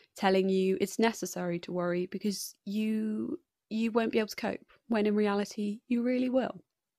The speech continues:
So I just wanted to share that with you. She is Katarina Writes on TikTok as well. Um, I don't know about her other social medias, but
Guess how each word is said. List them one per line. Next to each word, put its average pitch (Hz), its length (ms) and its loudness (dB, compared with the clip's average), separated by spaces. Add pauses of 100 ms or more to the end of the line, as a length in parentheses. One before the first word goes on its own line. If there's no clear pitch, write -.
(340)
So 196 480 4 (760)
I 285 60 6
just 285 160 4
wanted 277 200 8
to 240 100 -4
share 220 280 2
that 202 160 0
with 214 220 0
you. 269 240 6
She 240 460 0
is 220 280 0
Katarina 220 540 -2
Writes - 320 -2
on 202 80 -2
TikTok - 460 -8
as 196 160 -12
well. 214 560 0
Um, 202 580 0 (500)
I 214 80 6
don't 233 220 4
know 202 60 0
about 190 180 0
her 202 100 -4
other 185 160 -4
social 185 320 -6
medias, 202 380 -6
but 202 180 -8